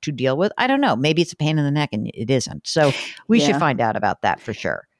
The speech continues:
Speaker 1: And, you know, keep saving. I mean, how much money do you feel like is going into those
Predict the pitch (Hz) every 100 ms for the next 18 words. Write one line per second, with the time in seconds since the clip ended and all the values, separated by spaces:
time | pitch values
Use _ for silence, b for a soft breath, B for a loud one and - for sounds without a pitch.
0 | _ 240 240 262 240 - 349 - - 202
1 | 160 185 233 - 185 185 190 226 262 -
2 | 214 208 202 180 180 160 - 180 170 165
3 | - - 151 143 151 147 151 131 147 139
4 | 151 139 139 b b b 139 151 147 139
5 | 135 -